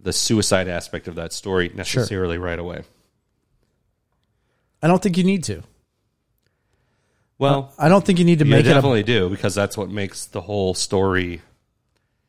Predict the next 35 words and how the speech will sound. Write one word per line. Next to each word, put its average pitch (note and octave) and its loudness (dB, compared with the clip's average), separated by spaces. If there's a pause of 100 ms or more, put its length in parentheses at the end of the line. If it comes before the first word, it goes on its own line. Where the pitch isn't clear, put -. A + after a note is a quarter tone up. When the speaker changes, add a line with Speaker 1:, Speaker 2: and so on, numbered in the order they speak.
(240)
Speaker 2:
I - -6
don't C4+ -2
think G#3 2
it F#3 0
needs D#3+ 2
to D3+ 0
be D#3+ 6
a C3 4
story D3+ 4
about A#2+ 2
Anthony A#2+ -2
Bourdain. A2 0
I'm A2 -2
saying B2 0
you A2+ -2
could A2+ 0
have A2+ 2
Anthony A#2+ -2
Bourdain A2+ 0 (260)
as A#2 -2 (460)
a C3 0
main C3 2
character B2+ 2
in A#2 -4
a G#2+ -4
kitchen, C3 -2 (520)
Speaker 1:
Well, - -20 (360)
Speaker 2:
just B2 4
Speaker 1:
yeah, D3 6
Speaker 2:
like D3 6
Speaker 1:
of - -8
Speaker 2:
Kitchen B2 0
Speaker 1:
course. F#2+ 0
Speaker 2:
Confidential, A2+ 0
or A2 0